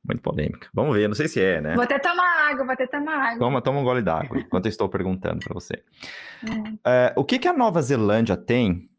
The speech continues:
Speaker 1: que a Austrália não tem, né? A, fora que,
Speaker 2: Ixi.
Speaker 1: óbvio, fora o fato de ter proporcionado diversas pautas para o saudoso programa, talvez as pessoas se lembrem disso,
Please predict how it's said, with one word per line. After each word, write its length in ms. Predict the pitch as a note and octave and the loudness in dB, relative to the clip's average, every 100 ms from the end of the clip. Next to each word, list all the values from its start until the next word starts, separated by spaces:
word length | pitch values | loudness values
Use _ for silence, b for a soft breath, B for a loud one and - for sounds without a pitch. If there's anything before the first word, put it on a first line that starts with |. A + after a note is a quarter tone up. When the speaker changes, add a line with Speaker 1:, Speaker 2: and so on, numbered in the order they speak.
| _ | _
Speaker 1:
que 160 | - C3 | -4 -2
a 140 | B2+ - | 0 -2
Austrália 760 | C3+ F#3 - - C#3 D3 C#3 | -2 0 -4 -2 0 0 2
não 240 | C3+ A#2+ A#2 | 2 2 0
tem, 420 | - D#2 D2+ - _ _ - | 0 -2 -4 -10 _ _ -4
né? 340 | F2 A2 C#3 - - | 0 0 0 -4 -2
A, 320 | B2 G2+ - | 0 0 -4
fora 300 | - C#3+ F#3 | -2 0 0
que, 140 | C#4 | -2
Speaker 2:
Ixi. 340 | D4+ - - - - | -4 -8 -20 -6 -2
Speaker 1:
óbvio, 340 | D3 G#2 F#2+ | 0 0 -4
fora 280 | F2+ A2+ D3+ | -2 0 0
o 20 | |
fato 460 | - - C#3 - C3+ | -2 -2 -2 -2 -4
de 360 | A#2 A#2+ G#2+ B B B B _ _ _ _ | 0 2 0 B B B B _ _ _ _
ter 300 | - B2+ A#2+ - - | 0 0 0 -8 0
proporcionado 840 | E3+ F#3+ F3+ - C3+ A2 C#3 C3 | 0 2 0 0 0 2 0 0
diversas 500 | A#2 G#2 A#2 D3+ C#3+ | -2 0 0 -2 -4
pautas 760 | - G2 C3+ C3+ G2 E2+ - - _ - B B _ | -2 0 0 0 0 0 -4 -14 _ -20 B B _
para 320 | - G#2+ G#2+ A2 | -2 0 2 0
o 60 | |
saudoso 640 | G#2+ - D#3 A2+ D3+ G3 F3+ | -2 -2 0 2 2 2 0
programa, 800 | F3 C3 A2 D3 B2 F#2+ E2+ - _ | 0 0 2 2 2 0 -2 -8 _
talvez 260 | F2 F#2 G#2+ | -4 0 0
as 80 | B2 | -2
pessoas 220 | C3 B2+ | -4 -2
se 60 | |
lembrem 320 | G2+ A2+ G#2 F2+ | 0 0 0 0
disso, 280 | G2 - | -4 -6